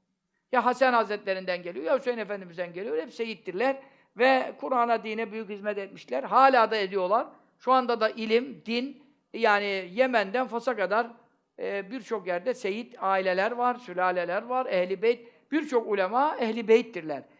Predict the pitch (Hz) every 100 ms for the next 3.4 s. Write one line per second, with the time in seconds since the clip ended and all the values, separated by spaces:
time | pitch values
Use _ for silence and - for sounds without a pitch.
0 | _ 269 294 247 262 277 302 294 226 208
1 | 220 233 247 214 240 269 277 247 220 202
2 | 190 180 208 277 - 226 254 262 208 220
3 | 220 185 170 240